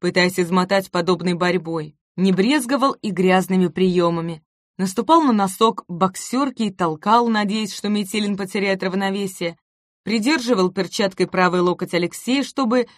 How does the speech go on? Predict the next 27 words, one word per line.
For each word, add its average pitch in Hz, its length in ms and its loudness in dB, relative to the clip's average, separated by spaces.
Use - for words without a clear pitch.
в 190 80 -4
образовавшуюся 220 920 0
брешь 202 340 -2
пробить 202 400 -2
по 202 120 -2
печени. 190 600 -6
Пытался 190 400 2
бодать 190 380 4
головой. 180 600 2
Дважды 180 580 2
ударил 208 480 4
локтем, 214 640 -2
а - 80 -6
потом 320 240 2
объяснил 240 540 4
рефери, 262 480 2
что 185 240 -4
просто 247 360 -2
промахнулся. 185 800 -2
Во 170 80 -2
втором 196 380 4
раунде 302 440 6
в 220 60 0
огромном 208 500 2
зале 277 360 4
начался 202 560 0
свист. - 500 -4